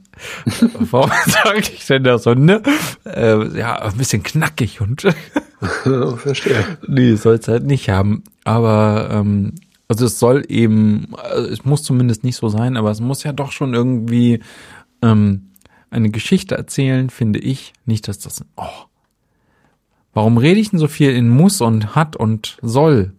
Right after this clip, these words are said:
Speaker 1: Nee,
Speaker 2: Das
Speaker 1: halt
Speaker 2: weiß ich
Speaker 1: nicht.
Speaker 2: nicht. Vielleicht fühlst du dich unwohl.
Speaker 1: <clears throat> Hm.
Speaker 2: Ah.
Speaker 1: Es muss eben nicht so sein, aber es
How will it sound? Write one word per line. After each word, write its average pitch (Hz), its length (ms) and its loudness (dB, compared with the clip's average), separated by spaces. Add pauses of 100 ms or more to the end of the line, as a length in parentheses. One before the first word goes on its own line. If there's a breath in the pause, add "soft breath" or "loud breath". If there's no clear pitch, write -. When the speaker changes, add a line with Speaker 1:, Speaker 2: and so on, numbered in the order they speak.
(160)
Speaker 1:
Nee, 131 280 0
Speaker 2:
Das 120 220 0
Speaker 1:
halt - 100 2
Speaker 2:
weiß - 100 0
ich 214 40 0
Speaker 1:
nicht. 156 140 6
Speaker 2:
nicht. 104 140 -4
Vielleicht 127 280 0
fühlst 151 240 -4
du 147 40 -2
dich 135 180 -4
unwohl. 135 680 0 (240)
Speaker 1:
<clears throat> - 260 -20
Hm. 117 260 0 (640)
Speaker 2:
Ah. 143 320 -8 (420)
Speaker 1:
Es - 200 -8
muss 147 560 2
eben 117 340 2
nicht 131 200 2
so 117 140 -2
sein, 104 340 2
aber 110 200 0
es 107 180 -6